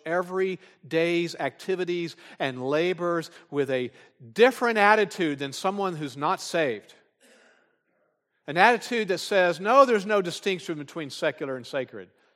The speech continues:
All of life is sacred. All work can be honoring to Christ." Martin Luther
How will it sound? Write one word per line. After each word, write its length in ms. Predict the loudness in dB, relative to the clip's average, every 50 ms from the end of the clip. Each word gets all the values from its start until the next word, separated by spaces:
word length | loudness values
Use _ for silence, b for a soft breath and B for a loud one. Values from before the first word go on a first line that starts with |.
| _ _ _ _ _ _ _ 6
All 280 | 8 10 10 10 8
of 100 | 8 6
life 320 | 8 8 8 8 6 4 0
is 100 | -6 -4
sacred. 460 | -2 -4 -4 -4 -4 -14 -18 -18 -18 _ _ _ _ _ _ _ _ _ _ _ _ _ _ _ _ _ _ _ _ 4
All 640 | 8 10 10 12 12 12 10 10 8 6 2 -4 -16 -20 -20 _ _ _ _ _ _ _ _ _ _ _ _ _ _ _ _ _ _ _ _
work 420 | -8 -4 -4 -4 -4 -6 -10 -18 -20 -20 _ _ _ _ _ _ _ _ _ _ _ _ _ _ _ _ _ _ _ _
can 100 | _ -16
be 140 | -14 -14 -14
honoring 420 | -12 -10 -10 -10 -10 -10 -14 -14 -16
to 100 | -20 _
Christ." 600 | _ -16 -14 -12 -12 -12 -14 -18 -20 -20 _ _ _
Martin 320 | -8 -8 -8 -8 -8 -10
Luther 420 | -10 -10 -10 -10 -12 -14 -14 -14